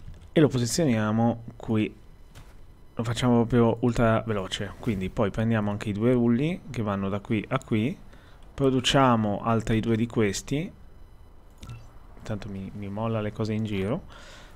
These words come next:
Allora questo esce da qui e va lì e questo da qui va lì. Tu mi produci, eh, queste barre qui,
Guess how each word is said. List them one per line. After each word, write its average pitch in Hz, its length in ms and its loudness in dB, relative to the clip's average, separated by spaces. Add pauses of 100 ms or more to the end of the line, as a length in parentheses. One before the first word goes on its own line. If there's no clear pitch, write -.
(100)
Allora 117 360 4
questo 113 600 2 (400)
esce 110 380 0
da 98 120 -4
qui 104 320 -2 (1700)
e 110 100 -10
va 101 120 0
lì 107 200 0 (200)
e 117 100 -6
questo 113 380 0
da 98 160 -2
qui - 260 -2 (120)
va 107 160 0
lì. 110 300 0 (1200)
Tu 156 340 10
mi 120 140 2
produci, 120 880 2
eh, 104 500 -2
queste - 260 -6
barre 98 380 -2
qui, 208 260 0